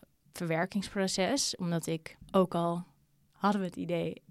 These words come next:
overal voorbereid zijn, realistische verwachtingen te hebben. We hadden ook zelfs, we hadden geen enkel scenario in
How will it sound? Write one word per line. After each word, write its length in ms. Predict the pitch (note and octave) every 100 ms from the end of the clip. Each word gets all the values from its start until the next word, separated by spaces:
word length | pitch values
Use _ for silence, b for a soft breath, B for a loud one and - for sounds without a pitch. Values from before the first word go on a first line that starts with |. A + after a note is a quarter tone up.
| - -
overal 320 | F#3 F#3 E3+ D#3+
voorbereid 540 | - E3 E3 D#3+ D#3+
zijn, 240 | - E3
realistische 480 | E3 E3 D#3+ - -
verwachtingen 540 | - E3+ - - D#3+ D#3+
te 100 | D#3+
hebben. 220 | D#3+ E3+
We 40 |
hadden 160 | E3 E3
ook 120 | E3
zelfs, 400 | - - E3 -
we 400 | - - - - -
hadden 280 | E3+ E3 -
geen 280 | - F#3 -
enkel 260 | F#3+ G3
scenario 480 | - F3+ E3+ F3 E3
in 320 | E3 - -